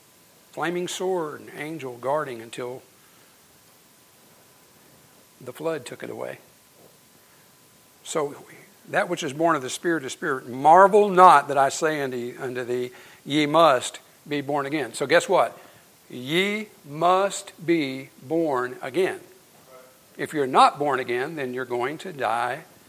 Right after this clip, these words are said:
and go to hell. Now, that's just straight up the way it is.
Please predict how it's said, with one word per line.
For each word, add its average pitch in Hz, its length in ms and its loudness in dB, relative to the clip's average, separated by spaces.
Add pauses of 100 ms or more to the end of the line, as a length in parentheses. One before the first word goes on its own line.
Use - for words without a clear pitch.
(240)
and 147 220 -8
go 123 140 -4
to 135 120 -6
hell. 180 340 -10 (1500)
Now, 131 220 -6 (280)
that's 139 240 -2
just - 400 -10
straight 139 400 -2
up 131 160 -4
the 143 80 -12
way 127 160 -6
it 139 60 -8
is. - 440 -14